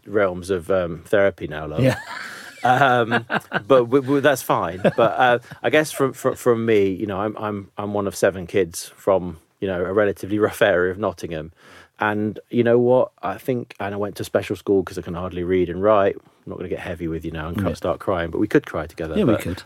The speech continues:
Speaker 1: but,
Speaker 2: don't mind.
Speaker 1: but let's not.
Speaker 2: Okay.
Speaker 1: I guess for, for me, it's been, uh, I'm running away from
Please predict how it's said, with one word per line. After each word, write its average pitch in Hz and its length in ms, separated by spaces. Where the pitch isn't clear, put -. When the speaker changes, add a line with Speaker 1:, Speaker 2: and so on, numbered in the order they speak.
Speaker 1:
but, 107 120
Speaker 2:
don't - 100
mind. 69 100
Speaker 1:
but 98 100
let's 101 180
not. 85 320
Speaker 2:
Okay. - 240
Speaker 1:
I 214 140
guess 135 280
for, - 260
for 117 180
me, 110 220
it's - 140
been, 90 400
uh, 90 300
I'm 98 160
running 117 220
away 98 280
from 87 440